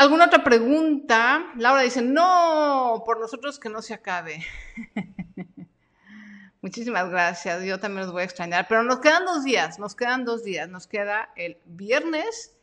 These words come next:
no, el sábado, cuatro de abril, y el domingo cinco de abril terminamos estos veintiún días. De verdad no saben cómo les agradezco su atención y que hayan estado aquí. Tengo muchísimas personas que los tengo aquí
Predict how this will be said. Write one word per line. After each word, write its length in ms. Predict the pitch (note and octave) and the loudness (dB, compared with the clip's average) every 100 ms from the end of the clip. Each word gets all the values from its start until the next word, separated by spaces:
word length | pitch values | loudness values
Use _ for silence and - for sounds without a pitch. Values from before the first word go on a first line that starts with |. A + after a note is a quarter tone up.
| _ | _
no, 180 | - F#3 F3+ | -8 -8 -8
el 100 | F#3+ | -4
sábado, 640 | A#3+ D4+ B3 A#3 F#4+ - _ _ _ _ _ | -2 0 -2 -4 -8 -16 _ _ _ _ _
cuatro 440 | - G#3 G#3 G#3+ F#3 | -2 -2 -2 -6 -6
de 500 | F3+ G3 F#3 - _ _ - | -8 -10 -10 -14 _ _ -14
abril, 540 | E3 F#3+ B3+ G4 - - | -10 -6 -4 -4 -8 -6
y 140 | F#3+ | -4
el 120 | E3+ | -4
domingo 380 | F3+ G3 G#3+ G3 | -4 -6 -6 -8
cinco 280 | G3 F#3+ F3+ | -8 -8 -6
de 60 | |
abril 280 | E3+ F3+ F3 | -4 -6 -8
terminamos 580 | F3 E3 E3+ E3+ E3+ D#3+ | -8 -10 -8 -10 -10 -14
estos 240 | E3 E3+ | -18 -14
veintiún 360 | D3+ D3+ D#3 E3+ | -14 -14 -14 -12
días. 440 | E3+ F3+ D4+ - _ _ _ - | -8 -8 -10 -14 _ _ _ -8
De 180 | F#3+ G3+ | -2 0
verdad 260 | F#3+ G#3 | 2 2
no 100 | A#3+ | 2
saben 180 | A#3+ A#3 | 0 -4
cómo 180 | A3+ A#3 | -2 -4
les 140 | G3+ | -4
agradezco 480 | F#3 F3 F3 F3 G#3 | -4 -2 -2 -4 -8
su 100 | F#3+ | -10
atención 600 | E3+ D#3+ E3 - E3+ G3 - _ _ _ - | -10 -12 -12 -10 -8 -8 -14 _ _ _ -18
y 80 | F#3 | -6
que 140 | - | 0
hayan 200 | F3+ F#3 | 0 0
estado 300 | F3 F3 E3+ | -2 -2 -2
aquí. 520 | E3+ - F#3 A3 C4+ - _ - | -4 -6 -8 -8 -10 -14 _ -10
Tengo 320 | F#3+ F#3 F3 | -4 -4 -4
muchísimas 720 | F#3 G#3 A3 A3+ A#3 C4+ C#4 | -4 0 0 0 -2 -2 -2
personas 300 | G#3+ G3 G#3 | -4 -4 -4
que 80 | G3 | -4
los 120 | F3 | -8
tengo 160 | G#3 G#3 | -4 -4
aquí 420 | G3+ G3 G3+ | -4 -8 -10